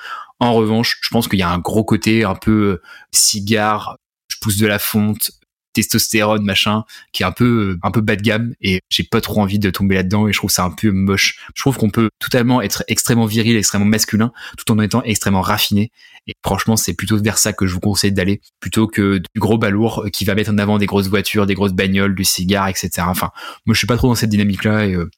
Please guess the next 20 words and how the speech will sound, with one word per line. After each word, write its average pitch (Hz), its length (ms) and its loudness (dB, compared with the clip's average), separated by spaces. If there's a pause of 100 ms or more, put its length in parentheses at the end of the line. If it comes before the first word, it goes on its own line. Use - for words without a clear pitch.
(220)
alors, 101 220 0 (160)
évidemment, 107 400 2
je, 101 180 -2
je 98 100 -2
veux 104 60 4
bien 113 220 2
changer 113 220 2
la 110 60 4
vie, 113 140 2
hein, 107 160 -2
mais 92 200 0
je - 60 -4
suis 90 100 -6
pas 104 100 -2
sûr - 160 -2
que, 90 260 -2 (400)
euh, 95 40 -6
ça 92 100 -2
soit 92 140 0
possible. 95 360 -2